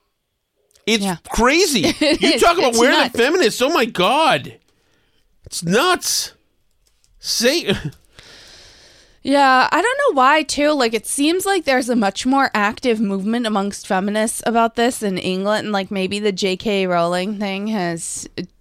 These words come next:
Speaker 2: activated people or something, but I see much more of it coming from
Speaker 1: Mm-hmm.
Speaker 2: British sources, too.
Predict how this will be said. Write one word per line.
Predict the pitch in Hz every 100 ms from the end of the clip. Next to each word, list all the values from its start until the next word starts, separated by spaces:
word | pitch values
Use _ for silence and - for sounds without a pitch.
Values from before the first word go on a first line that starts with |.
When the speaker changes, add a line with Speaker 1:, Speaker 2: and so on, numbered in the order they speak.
| _ -
Speaker 2:
activated | 175 180 214 196 196 202 185
people | - 220 226
or | 220 233
something, | 226 233 233
but | 220
I | 196
see | 226 - 269
much | 262 202 -
more | 214 175 185
of | 180
it | 160
coming | - 185 175 175
from | 139 170
Speaker 1:
Mm-hmm. |
Speaker 2:
British | 165 156 175 -
sources, | - 208 196 190 214 196 -
too. | -